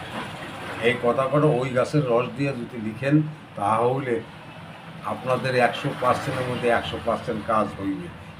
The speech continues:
কী কাগজে লিখিবেন? দেখবেন, বানিয়াতির দোকানে আপনাদের ভোজপাত পাওয়া যায়, সেই ভোজপাতটা আপনার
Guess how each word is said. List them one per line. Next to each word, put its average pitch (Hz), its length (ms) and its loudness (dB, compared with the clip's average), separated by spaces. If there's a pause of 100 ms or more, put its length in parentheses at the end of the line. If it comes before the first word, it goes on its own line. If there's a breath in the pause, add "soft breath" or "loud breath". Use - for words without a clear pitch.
(100)
কী 147 120 8
কাগজে 151 420 8
লিখিবেন? 143 460 2 (1400)
দেখবেন, 123 400 6
বানিয়াতির 127 680 2
দোকানে 127 420 0 (320)
আপনাদের 117 480 0 (2250)
ভোজপাত 143 400 4 (100)
পাওয়া 120 220 6
যায়, 95 200 0 (520)
সেই 123 320 0
ভোজপাতটা 131 680 -2
আপনার 127 260 0